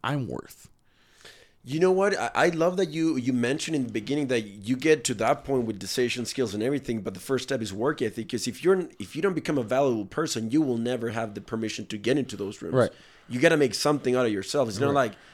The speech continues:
Speaker 2: "Oh, just surround yourself with, like, millionaires and you're gonna be," like, dude, you gotta become valuable. Like, why would we have you around?
Speaker 1: Yeah.
Speaker 2: Like, what have you done in order to be here?
Speaker 1: Yep.
Speaker 2: Like, what, you gotta
Speaker 1: That's
Speaker 2: earn
Speaker 1: true.
Speaker 2: it, you know?
Speaker 1: Yep. They always say the universe pays you what it thinks you're worth.
Speaker 2: Yeah.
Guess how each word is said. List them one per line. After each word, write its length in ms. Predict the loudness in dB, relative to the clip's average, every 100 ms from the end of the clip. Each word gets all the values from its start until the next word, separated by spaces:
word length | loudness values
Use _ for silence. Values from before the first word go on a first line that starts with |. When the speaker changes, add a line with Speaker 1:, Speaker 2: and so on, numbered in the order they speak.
| -20 -20 -4
Speaker 2:
"Oh, 200 | 2 2
just 320 | 2 0 0
surround 260 | 0 2 2
yourself 400 | 2 6 6 6
with, 180 | 4 4
like, 280 | 0 0 2
millionaires 520 | 4 4 4 2 2
and 80 | 2
you're 80 |
gonna 140 | 2 0
be," 100 | -6
like, 220 | -4 2
dude, 240 | 4 2 0
you 120 | 0 6
gotta 160 | 6
become 320 | 6 0 -2
valuable. 440 | 2 2 4 2 0
Like, 140 | -2 2
why 200 | 4 4
would 260 | 2 0
we 200 | -2 0
have 240 | 2 0 2
you 100 | 0
around? 220 | 0 -2
Speaker 1:
Yeah. 60 |
Speaker 2:
Like, 80 | 0
what 100 | -2
have 100 | -2
you 60 | -2
done 340 | -2 -2 -4 -10 -4
in 80 | -2
order 200 | 0 -2
to 120 | -4
be 220 | -2 -2
here? 240 | -4 -10 -8
Speaker 1:
Yep. 160 | -10 _ -4
Speaker 2:
Like, 120 | 0
what, 220 | 0 0
you 80 | 2
gotta 140 | 4 4
Speaker 1:
That's 120 | 2
Speaker 2:
earn 60 | 2
Speaker 1:
true. 80 |
Speaker 2:
it, 120 | -4 -10 -6
you 100 | -4
know? 200 | -4 -8 _ 2
Speaker 1:
Yep. 220 | 2 6
They 100 | 8
always 240 | 10 10
say 120 | 6 4
the 100 | 4
universe 440 | 4 4 2 10
pays 280 | 10 10 0
you 80 | -2
what 100 | -4
it 80 |
thinks 240 | -6 -10 -10
you're 80 | -10
worth. 320 | -10 -14 -12
Speaker 2:
Yeah. 180 | -8 -8